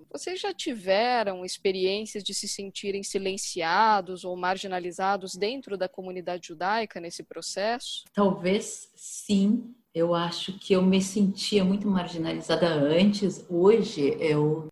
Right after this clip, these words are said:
Speaker 2: não me sinto, apesar de, de várias interseccionalidades aí que você começou a, a apontar questões, quando eu disse os extremos, assim.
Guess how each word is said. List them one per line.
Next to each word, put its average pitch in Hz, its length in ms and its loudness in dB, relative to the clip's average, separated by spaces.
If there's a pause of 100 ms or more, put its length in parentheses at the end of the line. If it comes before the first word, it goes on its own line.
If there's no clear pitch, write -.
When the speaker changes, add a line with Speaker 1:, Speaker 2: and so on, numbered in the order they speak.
Speaker 2:
não 175 300 4
me 202 100 8
sinto, 202 480 2
apesar 165 840 6
de, 156 300 0
de 147 160 -2
várias 190 400 6
interseccionalidades 196 1200 4
aí 151 180 4
que - 80 -6
você 156 240 -6
começou 175 480 -6
a, 156 120 6
a - 220 -2
apontar - 760 -2 (420)
questões, 190 540 6
quando 175 160 4
eu 175 100 2
disse 165 320 0
os 175 220 4
extremos, 190 760 4
assim. 185 400 -4